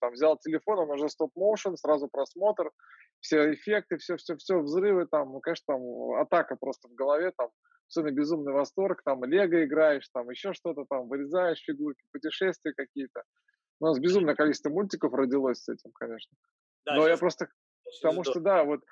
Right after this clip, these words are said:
Speaker 1: очень стра-, да, да, очень хочется сказать, что щас, конечно, очень все готово для того, чтобы создавать, да, то есть надо только свой imagination, что значит, вот эту вот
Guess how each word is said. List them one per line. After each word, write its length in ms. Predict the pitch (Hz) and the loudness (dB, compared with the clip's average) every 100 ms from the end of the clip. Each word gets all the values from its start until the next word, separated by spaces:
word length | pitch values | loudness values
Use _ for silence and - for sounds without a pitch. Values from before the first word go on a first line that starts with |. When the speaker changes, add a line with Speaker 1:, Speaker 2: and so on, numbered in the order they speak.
| - | -10
Speaker 1:
очень 280 | 147 156 170 | -6 -4 -6
стра-, 440 | - 175 160 151 147 | -4 0 0 0 -2
да, 200 | 147 123 | -4 -2
да, 140 | 170 | -2
очень 280 | 151 - 151 | -2 -6 -12
хочется 240 | 151 165 - | -12 -12 -6
сказать, 220 | 180 175 | -4 -4
что 140 | - | -6
щас, 200 | - 160 | -6 -6
конечно, 260 | - 143 147 | -6 -10 -4
очень 360 | 170 - 160 139 _ _ _ | -4 -4 -8 -10 _ _ _
все 440 | - - 185 180 131 | -10 0 4 4 2
готово 460 | 143 147 185 190 147 | -2 -2 0 0 0
для 140 | 139 | -2
того, 260 | 147 147 165 | -2 -2 -4
чтобы 300 | - 135 139 | -6 -8 -6
создавать, 600 | - 123 147 156 127 - _ | -6 0 2 4 4 0 _
да, 360 | 113 123 131 127 | -4 -2 -2 -4
то 100 | 123 | -8
есть 160 | - 110 - | -12 -16 -12
надо 300 | 147 160 160 | -2 0 0
только 520 | - 170 131 151 139 - - _ _ | 0 -2 0 0 0 -4 -18 _ _
свой 380 | - 165 156 147 | 0 2 4 2
imagination, 600 | 156 135 165 202 226 147 | -4 -6 -4 -4 -4 -8
что 140 | - | -10
значит, 200 | 135 120 | -10 -10
вот 100 | 127 131 | -6 -6
эту 100 | |
вот 80 | 127 | -6